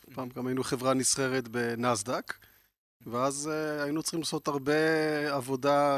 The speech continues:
כדי שידעו מי אנחנו, כי היינו צריכים לגייס כסף, היינו צריכים, אה, לשכנע שיש לנו זכות קיום. הי-, היום אנחנו...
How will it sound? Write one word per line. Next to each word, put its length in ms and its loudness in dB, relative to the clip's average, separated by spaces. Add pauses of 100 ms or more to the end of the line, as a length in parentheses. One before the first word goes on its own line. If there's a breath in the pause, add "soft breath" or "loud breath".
כדי 260 -2
שידעו 340 -2
מי 160 2
אנחנו, 480 -6
כי 140 -14
היינו 200 -4
צריכים 300 -2
לגייס 340 -4
כסף, 580 0
היינו 240 -10
צריכים, 560 -8
אה, 240 -10 (640 soft breath)
לשכנע 580 4
שיש 280 -2
לנו 200 0
זכות 300 -2
קיום. 480 -2
הי-, 160 -8
היום 320 -4
אנחנו... 640 -4